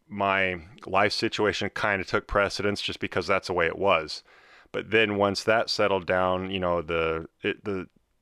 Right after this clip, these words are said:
it swung to the other end and we helped focus on her and her career. So it goes back and forth situationally, but that's the one thing I think I drifted away from after my marriage was n-,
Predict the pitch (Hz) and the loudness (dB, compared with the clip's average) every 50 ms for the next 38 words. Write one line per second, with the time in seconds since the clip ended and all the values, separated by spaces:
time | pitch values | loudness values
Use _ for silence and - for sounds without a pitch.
0 | _ - - - 95 - - - - - - 98 95 95 98 85 90 90 92 95 | _ -14 -10 -10 -8 -6 -4 -2 -2 -2 0 0 0 0 -2 -2 -2 0 2 2
1 | 98 104 101 98 92 90 87 90 90 90 85 87 87 82 - 87 90 92 - - | 2 4 4 4 4 4 4 2 0 -2 -2 -2 -4 -4 -2 0 0 0 0 -2
2 | - - - - - - - - - - - 104 98 - - - - 98 92 87 | -10 -12 -12 -12 -14 -20 -20 -20 -10 -2 0 0 0 0 0 -2 0 0 0 0
3 | - 95 95 92 92 87 - - 101 101 95 - - - 82 80 80 76 - - | 0 0 2 2 2 2 0 0 -2 -2 -2 -4 -4 -4 -4 -4 -4 -6 -10 -14
4 | - - - - - - - - 110 101 90 123 131 127 113 101 117 113 113 - | -18 -20 -20 -20 -18 -8 -2 -2 0 2 4 4 4 4 4 2 2 2 4 2
5 | 107 104 - - 107 107 104 - - 107 95 - - 95 92 95 98 - - 92 | 0 -4 -2 0 2 2 2 2 0 -4 -4 -4 -2 0 2 2 2 2 0 -2
6 | 87 85 80 85 - 101 101 98 - - 104 98 95 92 - - 98 92 90 87 | -2 -2 -2 -2 0 2 2 0 0 0 0 0 0 0 -2 -2 -2 0 0 -2
7 | 85 - 101 95 82 98 92 85 85 85 - - - - - - _ _ _ - | -2 -2 -6 -6 -2 0 0 0 0 -2 -6 -16 -20 -20 -20 -20 _ _ _ 0
8 | 117 113 - - 107 95 92 90 95 101 107 104 - - 98 90 95 90 90 - | 0 2 4 4 4 6 6 6 6 4 4 4 4 2 2 4 4 2 2 2
9 | - 95 90 85 85 87 98 104 98 87 87 82 - - _ _ _ _ _ _ | 0 0 2 2 2 2 4 4 4 2 2 -2 -6 -10 _ _ _ _ _ _
10 | _ _ _ _ _ _ _ _ _ - - 87 95 95 90 87 87 87 80 - | _ _ _ _ _ _ _ _ _ -16 -6 0 2 4 4 4 2 0 -2 -4
11 | - - - - - - - - _ _ _ _ _ - 107 98 95 101 | -6 -8 -12 -20 -20 -20 -20 -20 _ _ _ _ _ -14 -10 -8 -8 -8